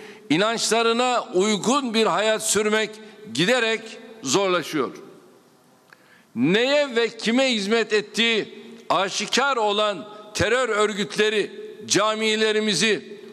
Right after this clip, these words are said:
okullarımızı, pazar yerlerimizi kan gölüne çeviriyor. Açlık, fakirlik, kuraklık ve gelir adaletsizliğinin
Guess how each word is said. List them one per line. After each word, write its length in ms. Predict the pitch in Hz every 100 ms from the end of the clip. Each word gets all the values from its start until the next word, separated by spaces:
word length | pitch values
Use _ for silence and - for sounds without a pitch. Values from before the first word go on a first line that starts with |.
| -
okullarımızı, 1000 | 156 151 202 214 214 214 208 156 214 190 - - - -
pazar 360 | 151 160 262
yerlerimizi 960 | 240 220 214 214 214 214 175 247 254 214 - - -
kan 320 | - 269 269
gölüne 420 | 233 214 208 190 160
çeviriyor. 520 | 170 151 139 113 92 - - - - _ _ - -
Açlık, 440 | 175 185 202 226 - - - - - - -
fakirlik, 540 | 151 190 220 220 226 - - - - -
kuraklık 600 | - 165 208 208 226 233 - - - - -
ve 180 | 139 208
gelir 580 | 156 156 214 277 254 208
adaletsizliğinin 1120 | 214 220 220 185 - 214 185 214 220 214 143